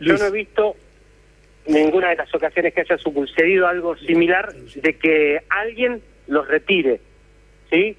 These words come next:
Speaker 1: Sea
Speaker 2: No
Speaker 1: del
Speaker 2: los
Speaker 1: gobierno y
Speaker 2: retiran.
Speaker 1: demás. Esto se termina descomponiendo.
Speaker 2: Se descomponen.
Speaker 1: Ya están, ya están en un estado de descomposición muy grande,
Speaker 2: Sí, introduciendo.
Speaker 1: vienen bajando de ese sector,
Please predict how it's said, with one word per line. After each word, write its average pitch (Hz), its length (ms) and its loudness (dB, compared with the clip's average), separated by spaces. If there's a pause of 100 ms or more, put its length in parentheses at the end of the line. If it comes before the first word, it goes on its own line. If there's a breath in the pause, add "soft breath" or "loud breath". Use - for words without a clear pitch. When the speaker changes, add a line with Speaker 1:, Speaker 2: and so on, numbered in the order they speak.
(160)
Speaker 1:
Sea 160 140 2
Speaker 2:
No - 40 -2
Speaker 1:
del 233 100 4
Speaker 2:
los 220 40 4
Speaker 1:
gobierno 208 80 2
y 214 40 2
Speaker 2:
retiran. 196 260 0
Speaker 1:
demás. 156 220 -2 (360)
Esto 208 340 -2
se 214 80 -2
termina 208 440 0
descomponiendo. 247 920 -2
Speaker 2:
Se - 220 0
descomponen. 208 500 2
Speaker 1:
Ya 135 60 0
están, 233 320 -4 (320)
ya 220 80 2
están 233 300 -8
en 175 120 -8
un 175 80 -8
estado 190 240 -2
de 165 60 2
descomposición 151 720 -4
muy 175 180 -2
grande, 180 400 -2
Speaker 2:
Sí, 156 60 -14
introduciendo. 139 420 -16
Speaker 1:
vienen 190 260 2
bajando 175 480 -4
de 170 60 -2
ese 160 160 -10
sector, 190 400 -2